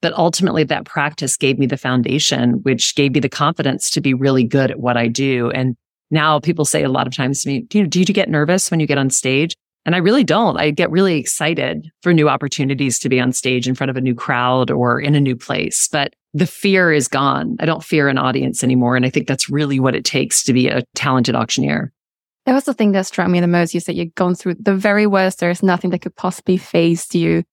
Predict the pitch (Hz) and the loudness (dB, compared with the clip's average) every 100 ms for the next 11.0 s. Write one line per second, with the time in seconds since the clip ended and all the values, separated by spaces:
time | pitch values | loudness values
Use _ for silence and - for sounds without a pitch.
0 | _ _ 196 190 190 _ - 220 240 220 | _ _ 0 2 0 _ -4 0 0 0
1 | 202 - 143 - - 180 175 175 170 - | 0 0 -4 -6 -4 0 2 2 0 0
2 | 170 165 175 170 165 185 180 170 - - | -4 -2 0 0 0 2 2 0 -8 -14
3 | _ - - - 196 185 - 185 185 202 | _ -2 -2 2 2 2 2 2 4 4
4 | 233 220 - 180 202 208 - 220 - 269 | 4 0 -4 -2 0 0 2 -2 0 0
5 | 339 - - 208 220 196 190 180 - _ | 0 -2 -4 -6 -2 2 2 2 -2 _
6 | _ _ - 247 294 262 240 220 208 - | _ _ -4 0 0 2 0 0 0 2
7 | 196 190 190 202 196 - - 208 - - | 2 4 2 2 0 -6 -6 -6 -2 -2
8 | 175 190 196 - 202 202 220 254 - _ | 2 2 0 -2 0 2 2 0 -4 _
9 | _ 185 185 - - 190 196 190 190 - | _ 0 0 -2 0 4 6 4 2 -4
10 | - 196 208 220 220 226 214 190 190 - | -6 -4 -2 -2 -2 -2 -2 -2 -2 -6